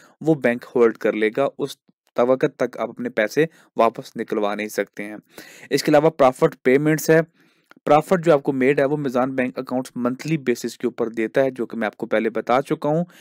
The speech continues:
कि इसका जो प्रॉफिट है हर मंथ की पहली तारीख को आपके अकाउंट में क्रेडिट कर दिया जाता है। अब, अब बात करें इसकी मिनिमम इन्वेस्टमेंट की, तो अगर आप सिंगल बंदे हैं तो आपकी मिनिमम इन्वेस्टमेंट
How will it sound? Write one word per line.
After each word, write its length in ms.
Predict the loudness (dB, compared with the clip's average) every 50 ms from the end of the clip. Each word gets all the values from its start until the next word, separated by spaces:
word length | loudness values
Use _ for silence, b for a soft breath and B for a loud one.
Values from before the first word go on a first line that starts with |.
| B B B B -6
कि 80 | -4 -2
इसका 300 | -2 -4 -2 0 0 0
जो 120 | 0 0
प्रॉफिट 500 | -2 0 0 0 0 0 -4 -4 -2 -2
है 100 | -2 -2 -2 0
हर 180 | 0 0 0 0
मंथ 260 | -2 -4 -6 -8 -10 _
की 80 | -10 -10
पहली 360 | -6 _ 0 2 2 2 0
तारीख 340 | -2 -4 -4 -4 -4 -8 -12 0
को 200 | 2 2 2 2 B B B B B -4
आपके 320 | -4 -4 -4 _ -2 -2 -2
अकाउंट 380 | -2 -2 0 0 0 0 -2 -4
में 180 | -8 -8 -8 -8 -12 _ _ _ _ 0
क्रेडिट 380 | 2 4 4 4 2 0 -2
कर 220 | 0 0 0 0 0
दिया 160 | -2 -4 -4
जाता 300 | -4 -6 -8 -6 -8 -8
है। 140 | -8 -8 -14 -14 B B B B B B B B -6
अब, 120 | 2 2
अब 80 | 4 6
बात 240 | 6 6 4 4
करें 260 | 2 0 2 2 0 -2
इसकी 280 | -4 -10 -8 -8 -8 -4
मिनिमम 480 | -4 -4 -2 -2 -2 -2 -2 -4 -4 -8 -10
इन्वेस्टमेंट 580 | -10 -4 -2 -2 -2 -2 -4 -6 -6 -6 -6
की, 180 | -8 -8 -8 -8
तो 140 | -6 -2 -2
अगर 240 | -2 0 0 0 0
आप 100 | 0 -2
सिंगल 380 | -4 -8 -6 -4 0 2 2 2
बंदे 300 | 2 0 -2 0 -2 -2
हैं 220 | -2 -2 -4 -4 b b b b b b b
तो 120 | -10 -8 0 2
आपकी 380 | 4 4 4 2 0 -4 -4 -2
मिनिमम 440 | -2 -2 -4 -4 -4 -6 -6 -6 -8 -10
इन्वेस्टमेंट 500 | -10 -6 -4 -6 -6 -6 -10 -10 -10